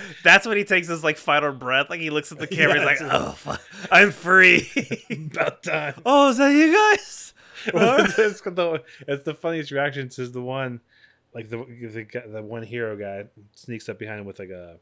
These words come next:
Speaker 2: with a fire extinguisher. And the one guy is eat, like, <laughs> has a piece. No, he's, he starts gagging on a piece of finger.
Speaker 1: <laughs> Oh, yeah, yeah,
Speaker 2: Uh,
Speaker 1: yeah.
Speaker 2: so there's, like, this weird part where this, the, the hillbilly is gagging on the finger, and the other guys are just, like,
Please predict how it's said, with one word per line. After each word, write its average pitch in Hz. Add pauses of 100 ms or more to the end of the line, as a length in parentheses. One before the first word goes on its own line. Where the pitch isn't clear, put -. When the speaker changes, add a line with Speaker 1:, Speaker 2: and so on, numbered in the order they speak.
(560)
Speaker 2:
with 104
a 90
fire 123
extinguisher. 92 (460)
And 123
the 131
one 160
guy 165
is 135
eat, 151
like, 123 (140)
<laughs> -
has 175
a 147
piece. 175 (340)
No, 208
he's, 190 (280)
he 180
starts 196
gagging 180
on 151
a -
piece 156
of 139
finger. 123
Speaker 1:
<laughs> - (120)
Oh, -
yeah, 214 (100)
yeah, 180
Speaker 2:
Uh, 139
Speaker 1:
yeah. 151
Speaker 2:
so 208
there's, 196
like, 190
this 190
weird 196
part 202
where 170
this, 156
the, 156 (260)
the 147
hillbilly 160
is 131
gagging 131
on 120
the 120
finger, 143
and 120
the 123
other 131
guys 120
are 113
just, 113
like, 110